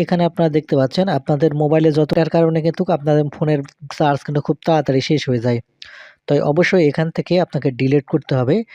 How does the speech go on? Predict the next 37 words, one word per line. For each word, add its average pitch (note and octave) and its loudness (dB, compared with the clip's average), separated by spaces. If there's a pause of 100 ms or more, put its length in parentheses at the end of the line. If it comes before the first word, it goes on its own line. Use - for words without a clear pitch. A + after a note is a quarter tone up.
(300)
সেই C#3 0
ডিলিট D#3+ 0
করার E3+ 2
জন্য D#3 -2 (160)
আপনারা D3 -2
দেখতে C#3+ -4
পাবেন D3 0 (120)
এখানে D3 -2 (180)
delete C#3+ 0 (100)
all C#3 2 (100)
data। C#3+ 0 (760)
আপনি E3 -4
এখন E3+ -4
এখান E3 -2
থেকে - -2 (160)
delete D3+ 2
all D3 4
data D3 0
এই D3 4
অপশনের C#3 -2
উপর C#3+ -4
ক্লিক B2+ -4
করবেন। A#2+ -2 (680)
ক্লিক E3 -4
করলে F3+ 4
এখানে E3 -2
আপনারা D#3 0 (100)
ডিলিট D3+ 2
অপশন E3 -2 (200)
দেখতে D#3 -4
পাবেন, F3 0 (560)
এই C#3 0
ডিলিট D#3+ 4
অপশনের D#3 -2
উপর C#3+ -2
ক্লিক C3 -4
করবেন, D3+ 0